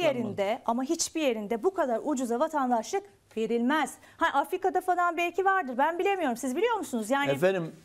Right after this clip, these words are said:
Speaker 1: olabilir ama burası Afrika bir, Afrika'da bir
Speaker 2: pasaportumuz,
Speaker 1: ülke de değil.
Speaker 2: pasaportumuz ve coğrafyamız, şehitlerin kanıyla yeşeren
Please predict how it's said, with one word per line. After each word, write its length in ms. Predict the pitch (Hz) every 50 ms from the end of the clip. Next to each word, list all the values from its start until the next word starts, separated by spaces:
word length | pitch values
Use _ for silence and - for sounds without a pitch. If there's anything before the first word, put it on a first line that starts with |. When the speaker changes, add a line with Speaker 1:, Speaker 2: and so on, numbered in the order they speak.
| - - - -
Speaker 1:
olabilir 320 | 247 294 330 359 339 - 262
ama 180 | 285 339 302
burası 240 | 339 359 392 381 -
Afrika 400 | - 302 330 - 392 - 381 -
bir, 60 | 359 359 170
Afrika'da 80 | 175
bir 180 | 170 - 208 190
Speaker 2:
pasaportumuz, 580 | 202 208 381 196 190 440 - 202 202 - 381
Speaker 1:
ülke 200 | 370 - 392 359
de 140 | 254 339 202
değil. 120 | - - 151
Speaker 2:
pasaportumuz 1000 | 156 202 196 175 170 170 - 175 170 160 - 175 165 170 180 180 - - - - _ _ _ _ _ - - _ - -
ve 360 | 135 143 147 147 151 - - - - - 120
coğrafyamız, 1000 | 107 147 147 147 156 165 160 160 - 151 139 135 143 170 170 - - - - _ _ _ _ _ _ _ _ _ _ _ _ _ _ _ _ _ _ _ _ _ _ _ _ _ _ _ _ _ _ _ _ _ _ _ _ _ _ -
şehitlerin 680 | - - - 139 143 156 151 156 160 160 156 160 165
kanıyla 440 | 151 - 143 139 143 151 170 165 147
yeşeren 640 | 135 131 131 127 - - 131 127 131 131 127 123